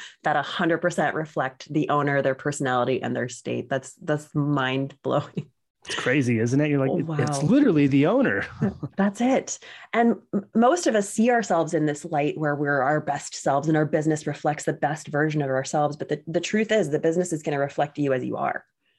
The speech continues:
Speaker 1: not as some
Speaker 2: Exactly.
Speaker 1: idealistic you know, not real version. And so that, it makes perfect sense that we need to step into it now and not delay.
Speaker 2: Yeah,
Speaker 1: Um,
Speaker 2: exactly. And when you think about it, it's like the business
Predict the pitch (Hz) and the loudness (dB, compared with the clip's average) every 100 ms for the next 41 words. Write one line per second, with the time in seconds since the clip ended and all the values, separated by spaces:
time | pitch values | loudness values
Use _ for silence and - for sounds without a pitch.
0 | _ - 147 143 - 143 123 147 - 135 | _ -4 0 0 0 0 0 0 0 0
1 | 151 147 139 135 - 135 - - _ _ | 2 2 2 0 -2 -4 -4 -18 _ _
2 | _ _ - 165 147 127 131 156 147 139 | _ _ -6 -2 0 2 2 2 4 2
3 | - 151 156 151 139 131 170 214 196 - | 0 0 2 4 2 0 0 2 0 -4
4 | - - 156 139 135 147 160 156 - _ | -6 -6 -2 0 0 -2 -2 -2 -6 _
5 | - 165 175 175 - 160 143 - 175 - | -2 0 0 -2 -4 -4 -4 0 -2 0
6 | - 143 143 139 - 135 - - 139 143 | -2 -2 -2 -2 -2 -2 -4 -4 -2 0
7 | 135 120 127 - - - - 147 143 - | -2 -2 -4 -6 -14 -20 -8 -2 0 0
8 | 104 98 101 - _ _ _ _ _ _ | -2 -2 -2 -4 _ _ _ _ _ _
9 | - 123 98 98 117 107 - 110 110 - | -4 0 0 0 0 -2 -2 -2 -4 -8
10 | - 147 156 147 247 247 127 123 127 - | -2 2 2 2 2 2 2 2 0 0
11 | 120 117 - - _ - 135 110 175 156 | -2 -2 -16 -20 _ -2 -2 2 2 4
12 | 139 120 - | 2 2 -2